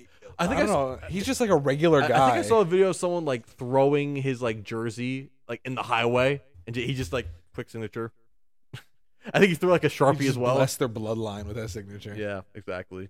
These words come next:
Speaker 1: Just, yeah. Messi, sign my chest.
Speaker 2: He's, I, like, I honestly think he's, like, the most non-celebrity celebrity.
Speaker 1: Yeah.
Speaker 2: I don't think anybody acts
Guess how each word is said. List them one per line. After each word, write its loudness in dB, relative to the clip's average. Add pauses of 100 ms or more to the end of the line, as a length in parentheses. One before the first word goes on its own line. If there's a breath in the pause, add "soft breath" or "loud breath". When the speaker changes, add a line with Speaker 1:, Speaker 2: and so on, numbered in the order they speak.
Speaker 1:
Just, -16 (380)
yeah. -10 (520)
Messi, -2
sign 0
my 2
chest. 0
Speaker 2:
He's, -6 (260)
I, 0
like, -4
I -4
honestly -8
think -10
he's, -12
like, -8
the -8
most -6
non-celebrity -6
celebrity. -10 (1700)
Speaker 1:
Yeah. -2 (400)
Speaker 2:
I 2
don't 4
think -2
anybody -2
acts -8